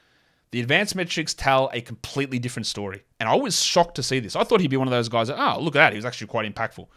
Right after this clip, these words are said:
Three hundred twenty-first in Darko. Seventeenth percentile E P M, negative four. Fifth percentile for estimated wins. Fourth percentile for LeBron. Horrible numbers.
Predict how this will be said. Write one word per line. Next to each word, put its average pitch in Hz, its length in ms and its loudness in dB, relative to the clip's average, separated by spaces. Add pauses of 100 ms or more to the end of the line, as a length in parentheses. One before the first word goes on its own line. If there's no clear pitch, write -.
(600)
Three 139 160 0
hundred 170 180 2
twenty-first 143 500 2
in 120 80 0
Darko. 113 400 0 (240)
Seventeenth 160 640 4
percentile 135 540 2
E 131 160 0
P 120 160 -2
M, 113 100 0
negative 117 320 -2
four. 110 360 -6 (360)
Fifth - 460 4
percentile 160 520 2
for - 120 -6
estimated 131 480 0
wins. 117 340 -4 (260)
Fourth - 540 4
percentile 143 500 2
for 127 120 -6
LeBron. 113 420 -4 (440)
Horrible 143 440 6
numbers. 123 440 -2